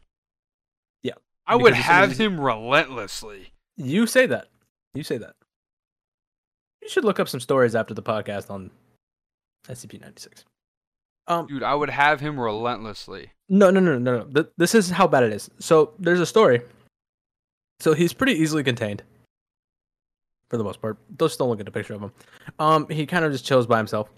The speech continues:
Speaker 2: This is the one you
Speaker 1: Um,
Speaker 2: can't
Speaker 1: so
Speaker 2: look
Speaker 1: they
Speaker 2: at a
Speaker 1: did a
Speaker 2: picture of?
Speaker 1: test. They did a test. They g-, they were gonna have an artist draw a picture of Shy Guy. But to do that, you have to look at a picture. But if you look at a picture, he ha-, goes on a rampage. So what they did was,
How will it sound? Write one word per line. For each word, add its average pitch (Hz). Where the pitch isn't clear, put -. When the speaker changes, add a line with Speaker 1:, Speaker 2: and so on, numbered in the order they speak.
Speaker 2:
This 151
is 156
the 151
one 151
you 156
Speaker 1:
Um, 151
Speaker 2:
can't 156
Speaker 1:
so 160
Speaker 2:
look 170
Speaker 1:
they 170
Speaker 2:
at 175
a 233
Speaker 1:
did 233
a 214
Speaker 2:
picture -
of? 147
Speaker 1:
test. -
They 131
did 147
a 139
test. -
They 135
g-, 135
they 147
were 131
gonna 135
have 139
an 131
artist 139
draw 123
a 127
picture 123
of 113
Shy 120
Guy. 101
But 120
to 117
do 127
that, 120
you 117
have 113
to 110
look 104
at 107
a 104
picture. 123
But 110
if 107
you 117
look 110
at 110
a 104
picture, 120
he 113
ha-, 120
goes 110
on 107
a 104
rampage. 110
So 190
what 185
they 180
did 180
was, 131